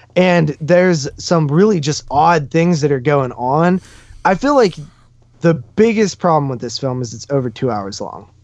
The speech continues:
A hundred percent. I say this all the time, but this film does not need to be over two hours long. If this was a ninety-minute movie, dude, I think it would be much,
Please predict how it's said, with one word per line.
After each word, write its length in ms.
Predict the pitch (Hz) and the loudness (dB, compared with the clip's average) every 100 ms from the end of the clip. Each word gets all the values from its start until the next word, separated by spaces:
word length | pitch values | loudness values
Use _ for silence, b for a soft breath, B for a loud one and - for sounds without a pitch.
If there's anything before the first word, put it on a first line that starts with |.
| _ - | _ -2
A 140 | 151 | 0
hundred 720 | - - - 226 233 196 202 160 | 0 -4 0 2 4 2 0 -2
percent. 500 | 170 139 156 113 - _ _ - | -4 -2 -4 -4 -16 _ _ -6
I 80 | |
say 160 | 170 208 | 2 4
this 140 | 190 | 4
all 120 | 185 - | 2 2
the 80 | 170 | 0
time, 140 | 139 | -4
but 200 | 127 135 | -6 -4
this 280 | 147 208 196 | 2 2 2
film 320 | 196 180 139 - b b 139 | 0 2 0 -4 b b -6
does 400 | 143 185 208 185 | 2 4 4 2
not 340 | 202 190 147 147 | 2 2 0 0
need 180 | 151 | -2
to 60 | 143 | -2
be 340 | 139 135 117 b b _ - | -2 -2 -4 b b _ -2
over 260 | 156 151 143 | 0 0 0
two 180 | 151 143 | 0 0
hours 320 | 120 117 120 | 0 -4 -6
long. 220 | 110 113 - | -8 -10 0
If 140 | 190 | 2
this 200 | 220 269 | 4 2
was 140 | 302 247 | 2 2
a 60 | |
ninety-minute 840 | 185 160 170 190 202 185 175 175 131 | 2 4 2 2 0 2 2 0 -2
movie, 360 | 135 156 180 | -2 0 2
dude, 280 | 185 196 202 b b b - | 4 4 2 b b b 0
I 160 | 175 | 0
think 180 | 175 196 | 4 2
it 100 | 190 | 2
would 140 | 170 147 | 0 2
be 340 | 156 147 131 b b b - | 2 2 -2 b b b -8
much, 640 | 131 156 170 147 143 - | 0 4 6 4 0 -6